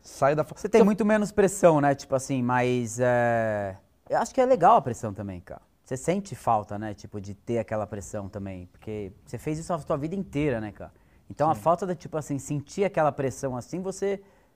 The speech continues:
Speaker 2: sente
Speaker 1: Seu
Speaker 2: falta,
Speaker 1: primeiro
Speaker 2: tipo
Speaker 1: fim de semana, assim, correndo a Fórmula um não te deu um negócio? Você assistindo, não
Speaker 2: Não,
Speaker 1: te deu nada?
Speaker 2: nada. Impressionante, cara. Não assisti o treino, assisti os dois treinos, assisti a classificação, assisti a corrida, mas não, tipo assim, não pensei,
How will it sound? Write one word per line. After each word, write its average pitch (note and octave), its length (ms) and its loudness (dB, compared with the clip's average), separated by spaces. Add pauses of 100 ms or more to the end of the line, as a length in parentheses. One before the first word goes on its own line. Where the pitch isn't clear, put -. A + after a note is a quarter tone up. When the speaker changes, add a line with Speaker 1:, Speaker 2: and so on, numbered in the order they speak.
(100)
Speaker 2:
sente - 440 -2
Speaker 1:
Seu - 80 -20 (680)
Speaker 2:
falta, C3+ 160 6
Speaker 1:
primeiro F#3 280 6
Speaker 2:
tipo - 120 -2
Speaker 1:
fim F#3 60 2
de E3 60 -2
semana, C#3+ 280 0
assim, B2+ 140 -8
correndo B2 220 -6
a A#2 40 -4
Fórmula A#2 260 -4
um A2+ 60 -4
não A2+ 40 -6
te A#2+ 140 -12
deu A#2+ 100 -2
um C3+ 40 -2
negócio? A#2+ 260 -4
Você A#2+ 180 -4
assistindo, B2+ 520 -4
não A#2+ 100 -2
Speaker 2:
Não, A#2 60 -2
Speaker 1:
te A#2 60 -8
deu A#2 140 -8
nada? A2+ 160 -8
Speaker 2:
nada. A#2 300 -6
Impressionante, A2 640 -12
cara. - 140 -20 (680)
Não A#2+ 380 -6
assisti A2+ 420 -8
o C3 60 -6
treino, A#2+ 360 -2
assisti - 280 -10
os A#2 120 -8
dois C3 240 -2
treinos, A#2+ 380 -4
assisti B2 300 -8
a B2+ 40 -2
classificação, B2 680 -4 (260)
assisti C3 320 -4
a C#3 60 2
corrida, C3+ 380 -2
mas E3 400 -6 (760)
não, G#3 160 0
tipo G#3+ 220 -4
assim, G3+ 200 0
não G3+ 160 2
pensei, F#3 640 0